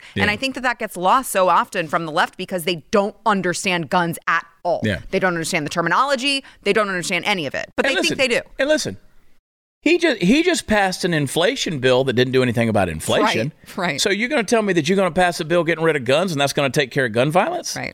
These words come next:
Speaker 2: It's not.
Speaker 1: It didn't last time they did it.
Speaker 2: No. And here's the thing. Here's the thing. Just go back, it destroys the narrative. Nobody wants to talk about it. But this shooter at, what was it, the last week at the, is it a Walmart?
Speaker 1: Walmart, yeah.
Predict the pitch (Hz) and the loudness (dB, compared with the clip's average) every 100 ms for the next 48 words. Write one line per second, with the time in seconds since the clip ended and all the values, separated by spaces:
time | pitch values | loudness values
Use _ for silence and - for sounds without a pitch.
0 | _ - 370 403 135 - 185 160 175 185 | _ -2 2 2 0 -2 -6 -2 -2 0
1 | 170 202 - 147 139 139 139 175 262 247 | 0 0 -2 -6 -4 -4 -4 -2 0 0
2 | - - - 214 220 262 269 208 190 285 | -4 -14 -6 -4 0 0 0 -2 -2 -2
3 | 320 - - - - 247 196 - 220 117 | -2 -6 -14 -10 0 0 0 -2 -2 -2
4 | - _ - - 156 160 123 131 131 139 | -14 _ -20 -6 -2 -2 -4 -8 -4 0
5 | 135 131 120 107 113 - - 143 131 110 | 2 0 -2 -4 -2 -2 2 2 2 2
6 | 117 196 165 156 151 127 113 - 147 180 | 2 0 0 -2 0 0 -2 -2 -2 0
7 | 113 113 123 127 147 - 185 170 147 127 | 0 0 -2 -4 -2 0 2 2 2 2
8 | 131 113 95 - - 117 110 107 123 - | 0 0 -4 -12 -12 -2 2 2 0 -2
9 | 143 - - 117 110 - - _ - 110 | -2 -2 0 2 2 -2 -16 _ -4 0
10 | 95 175 349 143 147 - - 151 143 | 2 2 2 0 -2 -8 -14 -10 -10